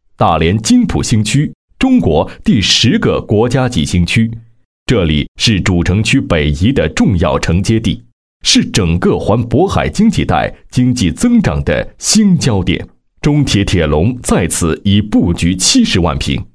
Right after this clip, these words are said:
一项堪称伟大的工程正在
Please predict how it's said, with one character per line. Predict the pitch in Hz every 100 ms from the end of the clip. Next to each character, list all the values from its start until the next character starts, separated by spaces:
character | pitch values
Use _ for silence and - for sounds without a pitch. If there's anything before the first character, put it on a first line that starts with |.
| _ -
一 | 101
项 | 123 92
堪 | 82 117 113
称 | 110 110 90
伟 | 92 85
大 | 87 208
的 | - -
工 | 117 107
程 | - - - _
正 | - 247 98
在 | 101 76 -